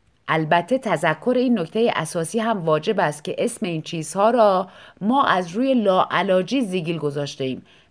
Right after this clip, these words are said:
وگرنه آنها در حقیقت نوعی سوزنک‌های نازک و کوتاه بودند از جنس شاخ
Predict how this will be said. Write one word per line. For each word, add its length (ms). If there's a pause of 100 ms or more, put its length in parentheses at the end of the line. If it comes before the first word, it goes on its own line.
وگرنه 400
آنها 380
در 180
حقیقت 720
نوعی 320
سوزنک‌های 800
نازک 480
و 80
کوتاه 540
بودند 420 (340)
از 240
جنس 380
شاخ 880